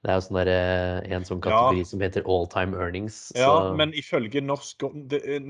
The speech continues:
Speaker 2: had-, Norsk Golf hadde jo en sånn liste over de ti av de navnene,
Speaker 1: Ja.
Speaker 2: eh, som missa, eh, og han sto det ingenting på.
Speaker 1: Nei,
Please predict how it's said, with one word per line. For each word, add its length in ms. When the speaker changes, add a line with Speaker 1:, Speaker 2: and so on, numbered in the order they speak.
Speaker 2:
had-, 220
Norsk 180
Golf 160
hadde 240
jo 80
en 80
sånn 200
liste 360
over 320
de 420
ti 300
av 120
de 120
navnene, 440
Speaker 1:
Ja. 220
Speaker 2:
eh, 380
som 400
missa, 640
eh, 560
og 260
han 340
sto 380
det 80
ingenting 340
på. 380
Speaker 1:
Nei, 220